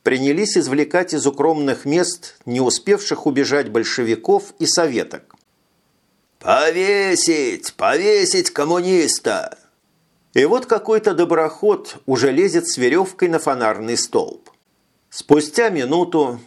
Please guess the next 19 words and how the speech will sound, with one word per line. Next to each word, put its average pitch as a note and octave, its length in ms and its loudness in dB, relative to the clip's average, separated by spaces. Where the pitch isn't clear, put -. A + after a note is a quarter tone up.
полурастерзанный, D#3+ 1080 0
окровавленный C#3 880 0
человек B2 760 0
судорожно F3+ 640 0
забился C3 520 -2
в - 80 -8
петле, E3+ 640 -2
вызывая D3 560 0
одобрительные B2 800 -2
возгласы C#3+ 720 0
и - 20 0
хохот. - 640 -4
Немцы F3+ 720 2
снимали D3 580 0
и E3+ 160 -2
фотографировали, C#3 1120 0
а A2+ 220 2
коллективный B2+ 920 0
разум A#2+ 500 -2